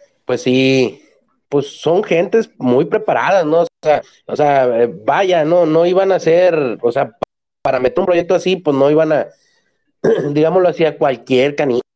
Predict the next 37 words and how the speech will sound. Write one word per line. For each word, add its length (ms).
pues 140
a 80
cualquier 300
cabrón 240
no 80
le 80
iban 120
a 40
meter, 380
o 60
sea, 240
le 340
metieron 520
mucha 240
cabeza 280
al 100
casting, 300
le 120
metieron 320
mucha 240
cabeza 340
en 100
la 80
lana 440
que 120
le 80
metieron, 640
eh, 220
eh, 340
y 120
pues 260
ahora 320
con 180
el, 240
con 300
el 200
nuevo 580